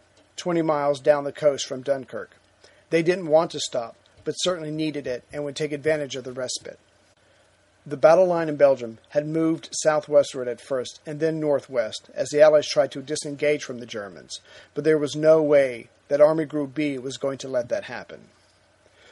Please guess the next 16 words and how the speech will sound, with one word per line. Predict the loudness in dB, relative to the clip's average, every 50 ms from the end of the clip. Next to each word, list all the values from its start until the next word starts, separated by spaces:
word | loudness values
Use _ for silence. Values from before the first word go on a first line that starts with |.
| -20 -20 -20 _
So | -4 0 0 0
with | 0 -2 -6
the | -8
French | -4 0 2 2 2 2 0
and | -2 -4
the | -2 0
British | -2 -2 0 -2 -4 -6
retreating | -8 -6 -6 -4 -4 -4 -4 -6
towards | -4 -2 -2 -2 -2 -4
the | -8 -10
coast | -6 -6 -4 -4 -4 -6 -10 -12 -14 -18 _ _ _
and | -10 -6 -4
Guderian | -4 -2 0 2 2 2 2 2 -2 -4 -8 -12 -14 -18 _ _
to | -8 -6 -6
their | -6 -6 -6 -6
west | -8 -2 4 6 6 6 6 4 -4 -10 -12